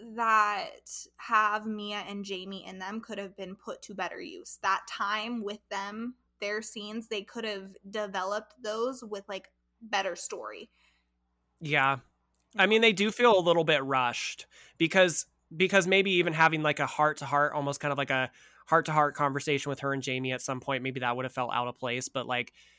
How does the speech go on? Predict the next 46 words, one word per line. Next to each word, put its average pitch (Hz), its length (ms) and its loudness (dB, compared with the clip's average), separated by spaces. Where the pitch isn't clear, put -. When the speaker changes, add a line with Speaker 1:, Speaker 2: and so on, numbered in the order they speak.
Speaker 2:
she - 180 2
doesn't 339 260 8
really 175 200 6
say 147 220 2
a 135 80 2
lot 113 200 0
in 117 60 -12
this 117 140 -10
movie. 120 180 -8
She's 139 180 -6
very 165 220 2
quiet. 131 480 0
I 147 80 -4
think 147 140 -4
she 147 120 -8
says 147 200 -2
maybe, 143 200 -2
like, 127 260 -2
four 147 200 4
or 147 80 4
five 139 260 4
lines 131 320 0
in 139 80 -6
this 127 140 -8
entire 131 380 -4
movie, 127 300 -4
and 123 120 -6
then 123 80 -6
Speaker 1:
Yeah. - 0 -
Speaker 2:
the 120 100 -8
rest 123 200 -4
of - 40 -10
the 131 60 -10
movie 127 220 -6
she - 160 -10
doesn't 127 240 -4
say 120 380 -6
anything. 170 540 -2
So 185 540 6
I, 190 220 6
I 190 120 8
get 359 180 6
what 190 100 -2
you're 147 120 0
saying. 135 520 0
Um, 139 460 -2